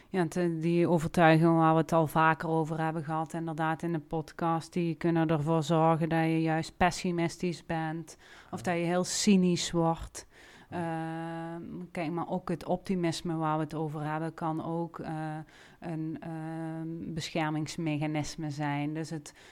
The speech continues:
Speaker 1: ja, hoopvol, eh, ja, is zoals al eerder benoemd, het, eh, realistische, eh, gecombineerd met optimistisch, ja.
Speaker 2: Ja, zeker.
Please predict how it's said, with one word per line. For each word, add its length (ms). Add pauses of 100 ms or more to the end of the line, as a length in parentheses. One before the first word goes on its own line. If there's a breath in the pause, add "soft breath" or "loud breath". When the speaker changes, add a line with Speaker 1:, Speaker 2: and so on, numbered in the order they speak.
(140 loud breath)
Speaker 1:
ja, 340
hoopvol, 960 (360 soft breath)
eh, 120 (720)
ja, 360 (120)
is 260 (120)
zoals 360
al 180
eerder 320
benoemd, 600 (800 soft breath)
het, 240
eh, 280
realistische, 880
eh, 540
gecombineerd 720
met 400
optimistisch, 1120
ja. 360 (520)
Speaker 2:
Ja, 260 (760 soft breath)
zeker. 580